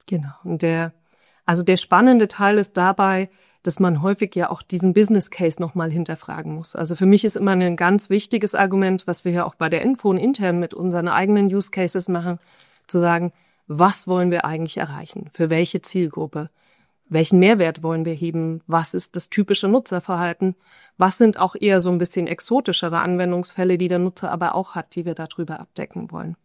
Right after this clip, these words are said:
Die tolle Stärke ist ja, dass die Large Language Modelle super viel können und ein riesengroßes Wissen haben. Aber genau die spannende Frage zu sagen, wenn ich's bei mir integrieren möchte,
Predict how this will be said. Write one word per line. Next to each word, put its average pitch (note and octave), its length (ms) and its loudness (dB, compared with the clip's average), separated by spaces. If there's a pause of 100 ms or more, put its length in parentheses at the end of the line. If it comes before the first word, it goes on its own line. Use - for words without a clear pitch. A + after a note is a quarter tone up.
(640)
Die F#3 100 4
tolle G#3 300 4
Stärke G#3+ 460 2
ist - 180 0
ja, A#3 160 2
dass G3+ 220 -2
die A#3 100 2
Large G#3+ 280 0
Language A#3+ 380 0
Modelle A3+ 360 2
super A#3 280 -2
viel A3 220 0
können A#3 360 -2
und F#3 180 0
ein F#3 80 0
riesengroßes G3+ 840 -2
Wissen F#3+ 320 -2
haben. G#3+ 300 0 (500)
Aber G#3 320 6
genau G3+ 400 4
die G3 120 0
spannende G3 460 0
Frage F#3+ 480 2
zu - 160 -6
sagen, F#3 380 0 (420)
wenn F3+ 260 6
ich's - 160 2
bei G3 220 2
mir B3 380 4
integrieren G#3+ 720 0
möchte, C#4+ 540 -6